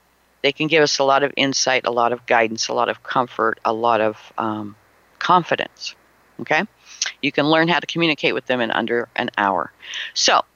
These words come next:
now, there are other angels, or there are other situations in our life. For instance, I might be going through a circumstance. Uh, say I had the death of a parent, and, um, I can actually draw in or get additional help. Another team of angels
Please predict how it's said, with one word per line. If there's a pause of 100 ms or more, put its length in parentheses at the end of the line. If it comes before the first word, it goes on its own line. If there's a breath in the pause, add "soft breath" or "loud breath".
(320 loud breath)
now, (340)
there
are
other
angels, (160)
or
there
are
other
situations
in
our
life. (300 loud breath)
For
instance,
I
might
be
going
through
a
circumstance.
Uh,
say
I
had
the
death
of
a
parent, (360 loud breath)
and, (140)
um, (420 loud breath)
I
can
actually
draw
in
or
get
additional
help.
Another
team
of
angels